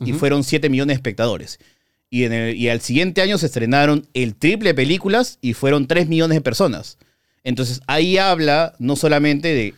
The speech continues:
Speaker 1: obviamente,
Speaker 2: Prepandemia
Speaker 1: una dis-,
Speaker 2: estás hablando, ¿no?
Speaker 1: sí, prepandemia. De una distancia entre el cine peruano y su público, pero también cómo el s-, stream ha entrado y ha destruido muchas cosas,
Speaker 2: Es
Speaker 1: ¿no?
Speaker 2: que la verdad ahora la experiencia de ir al cine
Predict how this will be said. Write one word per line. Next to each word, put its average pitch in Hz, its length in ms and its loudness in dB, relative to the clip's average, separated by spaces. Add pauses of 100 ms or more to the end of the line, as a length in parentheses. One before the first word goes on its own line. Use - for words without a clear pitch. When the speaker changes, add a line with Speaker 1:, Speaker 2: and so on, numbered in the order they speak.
(120)
Speaker 1:
obviamente, 123 560 0 (340)
Speaker 2:
Prepandemia 185 340 2
Speaker 1:
una 156 60 2
dis-, - 40 4
Speaker 2:
estás 135 140 -4
hablando, 135 260 2
¿no? 117 60 -2
Speaker 1:
sí, 131 100 2
prepandemia. 117 600 -2
De 120 120 0
una 143 120 2
distancia 147 800 2
entre 104 300 -2
el 101 80 -6
cine 131 500 2
peruano 123 540 0
y - 40 -2
su 107 140 -8
público, 156 600 2 (260)
pero 117 160 0
también 117 300 0
cómo 139 260 2
el 113 180 -2
s-, - 240 -8
stream 151 340 0
ha 135 60 0
entrado 135 480 2
y 110 120 -4
ha 110 40 0
destruido 113 760 -2 (340)
muchas - 260 -10
cosas, 175 320 0
Speaker 2:
Es - 60 -6
Speaker 1:
¿no? 101 40 -8
Speaker 2:
que 127 220 0
la 135 160 -2
verdad 135 240 2
ahora 156 220 4
la 160 60 2
experiencia 135 440 -2
de 139 60 -4
ir 143 40 -6
al 135 100 -8
cine 135 440 -4